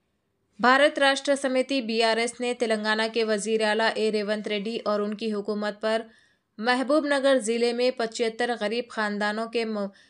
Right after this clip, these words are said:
मकानात को मुबैना तौर पर मुनहदिम करने पर तनकीद की है। बीआरएस ने दावा किया कि म्युनिसिपल हुक्काम ने आधी रात को बगैर किसी वार्निंग के इन्हें दम किया,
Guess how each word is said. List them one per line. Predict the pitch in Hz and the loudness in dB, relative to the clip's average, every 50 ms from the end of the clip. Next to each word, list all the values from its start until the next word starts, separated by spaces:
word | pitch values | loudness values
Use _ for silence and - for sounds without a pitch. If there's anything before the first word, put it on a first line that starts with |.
| _ _ _ _ - | _ _ _ _ -6
मकानात | 220 233 233 240 254 247 247 247 254 277 269 - | -4 -2 0 2 2 2 2 2 0 0 0 0
को | - 277 | -2 0
मुबैना | 269 254 233 202 226 220 233 240 240 247 247 | 0 0 0 2 0 2 2 0 0 0 -2
तौर | 247 240 226 214 208 | -2 0 0 -2 -2
पर | 208 - 233 233 | 0 -2 -2 -2
मुनहदिम | 233 226 214 208 208 190 220 202 240 233 233 | -2 -2 -6 -6 -6 -8 -6 -6 -6 -8 -6
करने | 214 226 214 196 196 208 220 | -4 -4 -4 -2 -4 -6 -6
पर | 214 - 220 220 220 220 | -4 -4 -4 -4 -4 -6
तनकीद | 208 202 202 202 - - 226 226 226 - | -6 -6 -6 -8 -8 -8 -8 -8 -8 -10
की | - 208 196 190 | -8 -6 -6 -6
है। | 196 208 208 190 - - _ _ _ _ _ _ _ _ _ _ _ _ _ - | -4 -4 -4 -4 -4 -8 _ _ _ _ _ _ _ _ _ _ _ _ _ -10
बीआरएस | 196 233 254 262 262 262 262 262 285 285 - | -4 2 4 4 4 4 4 2 0 0 -2
ने | 294 302 294 | 0 0 0
दावा | 247 254 226 233 233 240 247 | 2 2 0 2 2 0 0
किया | 247 - 262 254 254 | 0 0 0 0 0
कि | 254 - 262 | 0 0 0
म्युनिसिपल | 247 247 226 220 233 226 254 240 - 240 233 | 0 0 -2 -6 -6 -6 -6 -4 -2 -2 -2
हुक्काम | 233 214 220 - 226 226 233 233 | -4 -8 -6 -4 -4 -4 -4 -4
ने | 233 240 240 | -6 -8 -8
आधी | - - 220 220 214 202 226 226 | -6 -4 -4 -4 -4 -4 -4 -4
रात | 220 226 226 233 226 | -2 -2 -2 -2 -2
को | - 254 233 | -2 -2 -2
बगैर | 208 214 202 190 214 220 233 | 0 -2 -2 -2 0 -2 -2
किसी | 220 - 240 208 - 240 226 | -2 -4 -8 -8 -6 -6 -6
वार्निंग | 208 202 202 196 202 202 214 220 220 | -4 -2 -2 -2 -2 -4 -6 -6 -6
के | 220 233 226 | -4 -2 -4
इन्हें | 226 - 202 202 196 208 208 202 | -2 -4 -4 -6 -6 -6 -6 -4
दम | 208 208 202 208 202 | -4 -4 -6 -6 -6
किया, | 202 220 220 214 214 220 | -4 -4 -2 -2 -2 -4